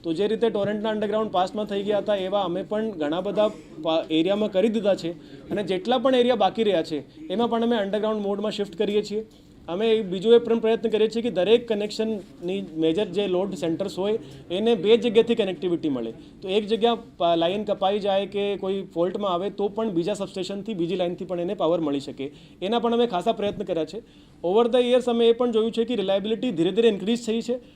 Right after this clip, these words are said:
પણ એની સાથે સાથે અમારા ગ્રાહકોની ઉમ્મીદો પણ ઇન્ક્રીઝ થઈ છે. એટલે અમારો પ્રયત્ન એ છે કે અમે એ ધીરે ધીરે કરીને એ લેવલ ઉપર જઈએ, જ્યાં ઇલેક્ટ્રિસિટીનો કાપ બિલકુલ મિનિમમ હોય. અત્યારે અમે પ્લાન્ડ લોડ શેડિંગ કોઈ પણ નથી કરતા.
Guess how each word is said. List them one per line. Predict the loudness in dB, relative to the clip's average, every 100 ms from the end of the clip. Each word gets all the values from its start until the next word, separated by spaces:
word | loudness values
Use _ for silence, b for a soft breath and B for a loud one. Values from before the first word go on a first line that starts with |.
| B -4
પણ | 0
એની | 2
સાથે | 2 0 2
સાથે | 2 2
અમારા | 0 2 0
ગ્રાહકોની | 2 2 2 0 0 0
ઉમ્મીદો | 0 0 0
પણ | 0 0
ઇન્ક્રીઝ | 0 -4 -4
થઈ | -6
છે. | -6 -8 -8 B -8
એટલે | -4 0
અમારો | 2
પ્રયત્ન | 2 0 0 2
એ | 2
છે | 2
કે | 0 0 0
અમે | 0 -4
એ | -4 -2 -2
ધીરે | -4 -6 -4 -2
ધીરે | 0 0
કરીને | 0 -2 0 0
એ |
લેવલ | 0 0
ઉપર | -2 -6
જઈએ, | -4 -4 -4
જ્યાં | -4 -6 -8 -16 -4
ઇલેક્ટ્રિસિટીનો | -4 -2 -6 -6 -6 -6
કાપ | -4 -2 -2 -4
બિલકુલ | -4 0 0
મિનિમમ | 2 2 0
હોય. | -2 -6 -10 B B -6
અત્યારે | 0 2 4
અમે | 4
પ્લાન્ડ | 2 0 2 2
લોડ | 6 6 6
શેડિંગ | 2 0 0
કોઈ | 0 0
પણ | 2
નથી | 2 0 0
કરતા. | 0 -2